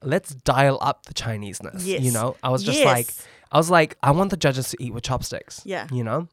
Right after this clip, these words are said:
Speaker 1: And I was like, "I want Chinese bowls. Like, I want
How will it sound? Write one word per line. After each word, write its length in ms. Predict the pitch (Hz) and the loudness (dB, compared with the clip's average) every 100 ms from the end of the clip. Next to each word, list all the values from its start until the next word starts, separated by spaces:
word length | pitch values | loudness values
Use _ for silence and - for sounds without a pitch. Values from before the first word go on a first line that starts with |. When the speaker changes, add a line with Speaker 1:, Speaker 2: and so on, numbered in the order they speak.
| - | -2
Speaker 1:
And 380 | 143 139 135 - | 0 2 0 -2
I 120 | 147 | 0
was 240 | 143 139 123 | 0 0 -2
like, 340 | 127 123 - _ - - - | -2 -4 -8 _ -20 -20 -4
"I 60 | 127 | 2
want 180 | 127 123 | 2 2
Chinese 360 | 117 120 170 | -2 0 0
bowls. 560 | 156 180 175 180 180 165 | 4 8 8 8 4 -2
Like, 180 | 131 - | -6 0
I 100 | 143 | 4
want 220 | 147 147 | 6 6